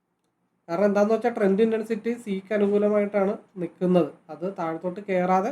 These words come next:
പിയിൽ കോൺസെൻട്രേഷൻ ചെയ്യാൻ പറ്റില്ലാത്തതുകൊണ്ടാണ്. അപ്പോ രണ്ട് ലെവലും, അതായത് നൂറ്റി എഴുപത് സിയിലും നൂറ്റി എൺപത് പിയിലും ടച്ച് ചെയ്യാനായിട്ടുണ്ട്. അപ്പൊ അതിൽ ആദ്യം ഏതാണ് ടച്ച് ചെയ്യണമെന്ന് അറിയാൻ വേണ്ടിയിട്ടാണ്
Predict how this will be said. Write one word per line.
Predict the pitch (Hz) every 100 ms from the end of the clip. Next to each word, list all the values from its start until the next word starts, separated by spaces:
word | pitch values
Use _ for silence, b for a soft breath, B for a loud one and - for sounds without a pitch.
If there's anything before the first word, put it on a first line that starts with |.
| 294
പിയിൽ | - 175 175 180
കോൺസെൻട്രേഷൻ | 175 156 165 165 160 170 170
ചെയ്യാൻ | 160 160
പറ്റില്ലാത്തതുകൊണ്ടാണ്. | 156 _ 160 156 160 156 151 123 117 _ _ _ _ _ _ _ _ -
അപ്പോ | 151 226 285 - - 185
രണ്ട് | 175 180 240
ലെവലും, | 233 208 202 165
അതായത് | 160 170 180
നൂറ്റി | 175 175 185
എഴുപത് | 196 196 233 285 - _ _ _ _ _ _ _
സിയിലും | 190 185 196 226 262 302 - _ _ _ 180
നൂറ്റി | 180 202
എൺപത് | 202 202 226 226
പിയിലും | 202 196 220 226
ടച്ച് | 202
ചെയ്യാനായിട്ടുണ്ട്. | 196 196 196 185 185 156
അപ്പൊ | - 165
അതിൽ | 180 185 165
ആദ്യം | 170 233 220 202
ഏതാണ് | 202 214 214
ടച്ച് | 180 -
ചെയ്യണമെന്ന് | 202 202 208
അറിയാൻ | 196 185 196
വേണ്ടിയിട്ടാണ് | 196 196 196 190